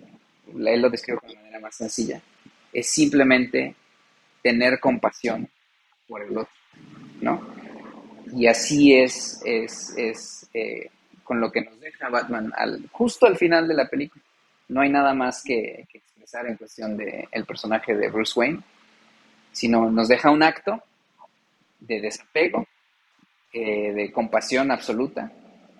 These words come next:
y nos deja este mensaje. Cualquiera puede ser un héroe.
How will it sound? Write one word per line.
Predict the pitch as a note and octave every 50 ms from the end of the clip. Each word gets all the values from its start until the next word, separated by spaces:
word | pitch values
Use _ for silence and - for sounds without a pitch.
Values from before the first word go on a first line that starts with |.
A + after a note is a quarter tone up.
| _ _ _ _ _ - - -
y | C3 B2+ B2
nos | B2 A#2+ A#2 A2
deja | A#2 - _ B2
este | A#2 _ - -
mensaje. | - A#2+ A#2 - - - - - - - _ _ _ _ _ _ _ _ _ _ - - - -
Cualquiera | - A#2+ A2+ A2 - D3 C#3+ C#3+ C3+
puede | - C3+ B2+ A#2+
ser | A#2 - - G#2+
un | G#2+ G2+ G2+
héroe. | A2 - -